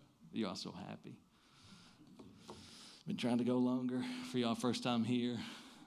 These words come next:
No, I'm kidding. So how do we make peace in this world? How do you get world peace? Why isn't there world peace? How do we do it? Colossians three,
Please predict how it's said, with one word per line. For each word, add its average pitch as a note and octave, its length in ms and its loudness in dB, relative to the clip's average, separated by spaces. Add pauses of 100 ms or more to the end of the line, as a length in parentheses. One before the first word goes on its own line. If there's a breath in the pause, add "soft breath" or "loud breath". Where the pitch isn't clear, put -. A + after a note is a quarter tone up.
No, G#2+ 120 -4
I'm G#2+ 220 -2
kidding. G#2 400 0 (4000 loud breath)
So - 140 -2
how F3 160 4
do F#3+ 60 6
we D#3 100 6
make D3 240 2
peace D3+ 300 4
in A2 80 4
this G#2 180 0
world? F#2 220 0
How B2 80 0
do D#3 60 2
you D3 60 2
get A#2+ 140 2
world A2 300 0
peace? F2+ 460 -4
Why A2+ 260 0
isn't F#2+ 220 -4
there F2+ 100 -4
world F#2 280 -4
peace? G2 220 -4
How G2 160 -2
do G2+ 60 -2
we G2 100 -2
do F#2+ 240 -2
it? C#2+ 140 -6
Colossians A2+ 600 -2
three, G#2 520 -2